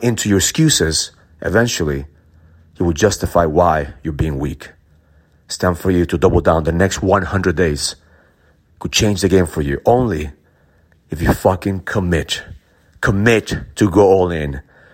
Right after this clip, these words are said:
Commit to say, "Fuck excuses." Commit to allow God to guide you every single step of the way. 'Cause the truth is, is He's always been there. But sometimes we don't see it.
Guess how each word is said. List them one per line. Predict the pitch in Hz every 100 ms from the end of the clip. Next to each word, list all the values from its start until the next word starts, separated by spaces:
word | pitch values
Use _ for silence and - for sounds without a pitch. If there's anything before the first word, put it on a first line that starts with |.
| _
Commit | - 101 110 135 107 - - _ _ _
to | -
say, | - 107
"Fuck | - 123 117
excuses." | - 120 104 80 78 -
Commit | 107 101 143 135 - - _ _ _ _ _ _ _ _ _ _ _ _ _ _
to | 87
allow | 90 95 98
God | 98 98 95
to | 90
guide | 98 92 82
you | 73 71 - _ -
every | 101 78
single | 82 82 82
step | - 82
of | 82
the |
way. | 78 73 69 - _ _ _ _ _ _ _
'Cause | -
the | 87
truth | - 107
is, | 95 87
is | 80 -
He's | - 101
always | - 95 92 90
been | 98
there. | 92 76 71 - _ _ _ _ _ _ _ _ _
But | -
sometimes | - 92 101 92
we | 98
don't | 92
see | - 101
it. | 80